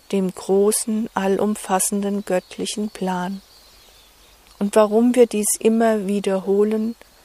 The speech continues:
Damit du dich davon löst, damit du vertraust.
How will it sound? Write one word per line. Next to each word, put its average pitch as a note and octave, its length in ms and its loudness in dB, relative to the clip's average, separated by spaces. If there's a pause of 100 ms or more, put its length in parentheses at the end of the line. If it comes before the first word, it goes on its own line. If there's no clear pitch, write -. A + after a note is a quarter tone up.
(640)
Damit G#3+ 300 2
du A#3+ 80 2
dich - 220 -4
davon A3+ 420 -2
löst, A3+ 640 -2 (1700)
damit G3+ 280 2
du A#3+ 80 2
vertraust. - 1000 0